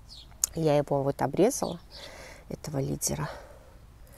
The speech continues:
Ну и посмотрим, как она нарастет в следующем году. Гортензия Ливана. А, белая гортензия с огромными цветами, которая не розовеет.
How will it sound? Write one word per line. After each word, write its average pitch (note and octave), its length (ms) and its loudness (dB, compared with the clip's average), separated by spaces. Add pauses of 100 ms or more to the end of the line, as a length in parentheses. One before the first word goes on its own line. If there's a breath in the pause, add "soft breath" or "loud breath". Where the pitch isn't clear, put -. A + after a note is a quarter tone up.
(360 loud breath)
Ну F#3 80 2
и F#3+ 60 2
посмотрим, F#3 520 2
как D3+ 260 -2
она D3+ 180 4
нарастет D3+ 500 2
в - 40 2
следующем D#3 500 2
году. D3 420 -2 (3750 loud breath)
Гортензия E3+ 640 8
Ливана. E3 720 8 (840 loud breath)
А, E3 220 6
белая D#3 420 10
гортензия D#3+ 640 8
с - 120 8
огромными D3+ 520 8
цветами, E3+ 580 8
которая D#3+ 400 2
не D3+ 200 6
розовеет. F3 760 4